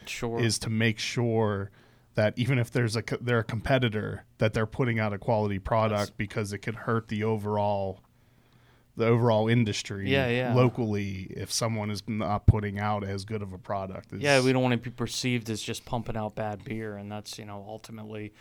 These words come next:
Speaker 1: the goal is to be able to protect that, the craft as a name, you know, so I agree.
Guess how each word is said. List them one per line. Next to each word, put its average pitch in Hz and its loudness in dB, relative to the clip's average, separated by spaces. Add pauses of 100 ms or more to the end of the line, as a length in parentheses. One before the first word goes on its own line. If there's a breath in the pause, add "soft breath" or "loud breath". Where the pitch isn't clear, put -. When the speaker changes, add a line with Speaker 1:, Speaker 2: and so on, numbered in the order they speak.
(220 loud breath)
Speaker 1:
the 120 0
goal 117 0
is 107 -2
to - -16
be 117 -2
able 104 -6
to 107 -14
protect 117 -8
that, 98 -10 (120)
the 117 -6
craft 110 -8
as 104 -12
a 98 -12
name, 104 -18
you 101 -20
know, 101 -18
so 98 -18 (480 soft breath)
I 120 4
agree. 104 -4